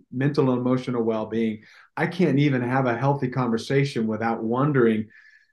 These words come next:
do they think the same as I do? And if they don't think the same as I do, are they gonna cancel me if we disagree on something?" Like, just navigating that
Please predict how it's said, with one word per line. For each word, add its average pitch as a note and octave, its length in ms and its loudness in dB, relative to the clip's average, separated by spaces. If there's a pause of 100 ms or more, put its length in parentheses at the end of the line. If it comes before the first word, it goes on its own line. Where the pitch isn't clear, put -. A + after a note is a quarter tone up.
(160)
do A#2 80 -8
they A3+ 140 2
think A#3+ 360 2
the A#3+ 80 0
same G3 320 2
as E3+ 100 0
I D#3+ 160 2
do? G3 220 2
And F3+ 100 2
if D3+ 60 0
they B2+ 120 0
don't C#3+ 360 -2
think F3 200 0
the D#3 60 -6
same D#3 280 2
as C#3 100 -2
I C#3+ 200 2
do, F#3+ 220 0
are F3 60 2
they D#3 140 2
gonna E3 240 -2
cancel F3 400 -2
me G3+ 300 2
if D3 120 -2
we D#3 100 -2
disagree C#3 520 -4
on G3+ 160 -2
something?" G#3 720 0 (300)
Like, A#2+ 280 -2
just G#3+ 380 0
navigating C#3+ 800 2
that F3 400 0